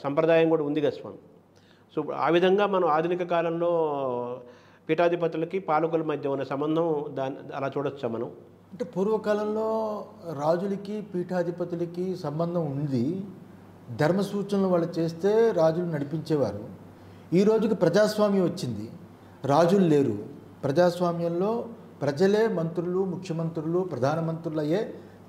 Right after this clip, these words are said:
Speaker 2: ప్రజాస్వామ్యం వచ్చింది. ఎప్పటికైనా ఒకవేళ రాజ-, రాజరికం ఉన్నా, ప్రజాస్వామ్య కాలం ఉన్నా, పీఠాలకి అలాగే ప్రజలను పాలించే నాయకులకి ఎప్పుడూ అవినాభావ సంబంధం ఉండనే ఉంటుంది.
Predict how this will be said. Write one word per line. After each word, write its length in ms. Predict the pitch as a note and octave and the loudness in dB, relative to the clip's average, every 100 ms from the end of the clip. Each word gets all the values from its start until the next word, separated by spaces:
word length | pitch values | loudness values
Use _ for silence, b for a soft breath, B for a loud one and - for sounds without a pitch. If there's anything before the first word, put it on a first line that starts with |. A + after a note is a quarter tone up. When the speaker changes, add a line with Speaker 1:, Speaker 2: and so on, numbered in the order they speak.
| B - | B -2
Speaker 2:
ప్రజాస్వామ్యం 560 | D3 F3+ F3+ F#3 E3+ | 2 2 2 -2 -2
వచ్చింది. 460 | C3+ - A#2+ G2 A2+ - B B B | -4 -6 -8 -8 -12 -16 B B B
ఎప్పటికైనా 720 | C#3+ D#3 - B3+ A3+ G#3+ C#3+ - - - - C3+ | 0 0 2 2 4 2 0 -4 -12 -18 -10 -4
ఒకవేళ 300 | C3+ D3+ F#3 | 2 4 6
రాజ-, 440 | B2+ C#3+ F#3+ E3+ | 4 6 6 6
రాజరికం 560 | C3 C#3 D#3+ F#3 F#3+ F#3 | 6 4 4 2 2 0
ఉన్నా, 360 | F3+ F#3 G#3 | 2 2 2
ప్రజాస్వామ్య 680 | G#3 D#3 C3+ E3 E3+ F3+ F3 | 0 -2 2 2 2 -2 -2
కాలం 260 | E3 D#3+ | -2 0
ఉన్నా, 320 | D#3 D#3+ A3 A#3 - B B - | -2 -2 -2 -4 -12 B B 0
పీఠాలకి 1160 | E3 G#3+ A3+ A3 A3 - A3 A3+ A3+ A#3 A#3 - - - - - - - - - - - - - - - - | 2 4 4 6 4 0 -4 -2 -2 -2 -4 -8 -18 -20 -20 -20 -20 -20 -20 -20 -20 -20 -20 -20 -20 -18 0
అలాగే 440 | E3 G3+ A3 B3 B3 - | 4 6 6 6 4 2
ప్రజలను 380 | E3+ E3 G#3+ A3 | 0 2 0 0
పాలించే 600 | G#3+ G3 G3+ F#3+ G3 F#3+ | 0 0 0 -2 0 0
నాయకులకి 640 | F3+ D#3 F#3+ G3 F#3+ F#3+ G3 | 2 2 2 2 -2 -2 -4
ఎప్పుడూ 640 | F#3+ E3+ E3+ E3+ B3+ B3+ | -2 -2 -4 -6 0 4
అవినాభావ 720 | G3 F#3+ A3+ A3 F#3+ F#3+ F#3+ | 4 2 2 2 2 0 -2
సంబంధం 460 | F#3 F3 G3 G3 D#3+ | -4 -4 -4 -4 -2
ఉండనే 220 | F3+ G3+ | 0 0
ఉంటుంది. 340 | F#3 E3 B2 | 0 -4 -12